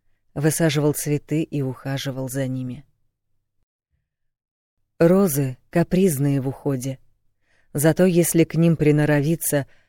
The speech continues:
они смогут радовать долго. Ты знаешь, есть в выращивании цветов какая-то своя философия".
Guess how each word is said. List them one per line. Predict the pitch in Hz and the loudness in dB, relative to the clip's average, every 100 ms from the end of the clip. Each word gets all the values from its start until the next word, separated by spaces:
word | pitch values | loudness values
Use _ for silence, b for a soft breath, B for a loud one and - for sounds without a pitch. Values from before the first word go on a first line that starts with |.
| _ | _
они | 147 202 | -2 0
смогут | 202 160 165 147 156 | 0 0 0 0 0
радовать | 156 147 131 139 123 | 0 0 -2 -4 -4
долго. | 143 127 117 123 123 _ _ _ _ _ _ _ _ _ _ _ _ _ _ _ _ _ | -4 -4 -6 -12 -14 _ _ _ _ _ _ _ _ _ _ _ _ _ _ _ _ _
Ты | - 160 | 0 0
знаешь, | 143 175 208 151 135 - _ _ _ _ - | 2 2 2 0 -4 -10 _ _ _ _ -6
есть | 147 185 220 - | 0 2 2 0
в | 156 | 2
выращивании | 175 185 170 165 156 160 156 | 4 4 2 0 2 2 2
цветов | - 156 151 - 196 175 | 0 0 0 2 0 0
какая-то | - 151 165 160 - 156 | -4 -2 2 0 0 -4
своя | - 147 151 151 175 | -2 0 2 2 2
философия". | 170 160 160 156 - 147 - 120 117 - | 0 0 0 0 -2 -2 -4 -14 -16 -18